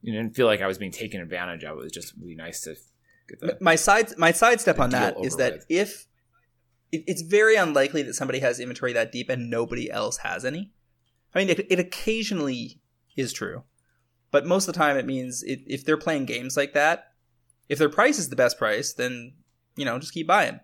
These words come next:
Speaker 2: If their price is not the best price, or you're not sure, then probably you just need to poke around. It could be that the card is in much greater supply than you first realized. You know, you see one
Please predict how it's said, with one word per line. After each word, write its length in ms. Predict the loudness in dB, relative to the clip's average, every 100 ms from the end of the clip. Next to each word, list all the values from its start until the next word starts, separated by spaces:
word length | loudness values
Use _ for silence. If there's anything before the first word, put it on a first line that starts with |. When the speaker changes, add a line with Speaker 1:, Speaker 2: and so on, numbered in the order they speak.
| _ _ _ -2
Speaker 2:
If 80 |
their 100 | 0
price 220 | 4 2 2
is 140 | 0
not 260 | 2 2 2
the 80 |
best 260 | 0 0 2
price, 600 | -2 -2 -2 -6 -8 -12 _ _ _ _
or 120 | 0 2
you're 100 | 4
not 220 | 2 0
sure, 560 | -2 2 2 0 -8 _ -14
then 80 |
probably 260 | 0 2 2
you 100 | 0
just 180 | -4 -4
need 120 | -6
to 40 |
poke 260 | 2 2 2
around. 300 | -2 -2 -2
It 100 | -4
could 240 | 0 0
be 160 | 2 -2
that 160 | -2 -2
the 60 |
card 260 | 2 2 2
is 120 | -2
in 120 | -4
much 200 | -4 -4
greater 200 | -4 -4
supply 380 | -6 -2 0 0
than 140 | -2
you 100 | -8
first 280 | -8 -10 -8
realized. 500 | -4 -4 -4 -8 -12 _ _ _
You 60 | -8
know, 60 |
you 120 | -4
see 280 | -2 -2 -4
one 720 | -6 -2 2 2 2 -4 -10